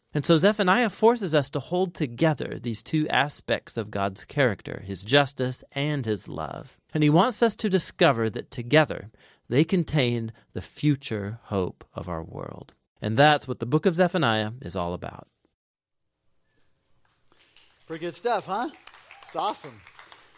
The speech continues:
Speaker 2: So justice and love being held together, and those are tough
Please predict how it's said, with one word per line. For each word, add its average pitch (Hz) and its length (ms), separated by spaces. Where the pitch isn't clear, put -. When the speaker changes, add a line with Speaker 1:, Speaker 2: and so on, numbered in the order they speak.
Speaker 2:
So 190 200
justice 208 800
and 233 160
love 180 540
being 160 220
held 208 300
together, 175 680
and 139 80
those 196 200
are 185 100
tough - 420